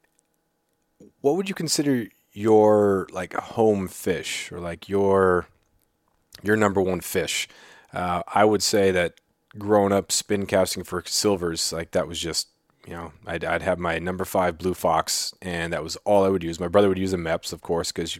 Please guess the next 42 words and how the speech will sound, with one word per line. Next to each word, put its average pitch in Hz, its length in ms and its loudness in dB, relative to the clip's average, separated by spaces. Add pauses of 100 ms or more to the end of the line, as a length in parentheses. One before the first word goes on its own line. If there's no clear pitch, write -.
brothers 82 280 -4
can't 85 440 -8
get 90 100 -6
along. 82 340 -4 (640)
Uh, 82 340 0
and 92 160 -4
I 90 80 2
would 90 120 -2
just 90 300 -2
throw 101 260 4
those 98 260 4
all 90 120 4
the 85 100 -6
time 127 480 0 (140)
and 87 360 -8
catch 87 240 -4
silvers, 113 500 4
and 87 100 -4
that 90 160 -4
was 90 440 -4
kind 87 140 -4
of 85 40 -2
the 80 80 -10
fish - 300 -4
of 87 160 -14
me, 85 360 -6
uh, 85 200 -4
growing 87 320 -4
up. 85 280 -2 (520)
And 95 160 -4
then 92 120 0
once 92 160 -2
I 95 40 -4
started 87 260 -4
fly 95 220 2
fishing, 90 300 -6
it 78 80 -12
became 87 300 -6
just 82 200 -10
the 78 60 -10
rainbow 82 340 -10
trout. - 340 -12